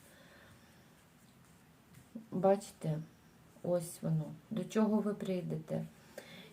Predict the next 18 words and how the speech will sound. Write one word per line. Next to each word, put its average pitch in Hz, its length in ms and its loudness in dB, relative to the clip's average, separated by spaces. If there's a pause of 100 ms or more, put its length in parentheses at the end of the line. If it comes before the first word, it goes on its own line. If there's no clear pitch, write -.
І 208 80 2
ось, 226 360 4
е, 208 320 8
що 226 280 6
вам 220 220 8
в 196 40 2
допомогу 208 680 4
прийде, 160 540 0 (500)
це 240 160 6
і 220 220 4
ваша 208 400 6
сила. 175 600 2 (840)
Тут, 208 320 -2
е, 202 300 12
треба 190 760 6 (1120)
мужність 202 760 2
і 165 80 -2
сила, 208 540 6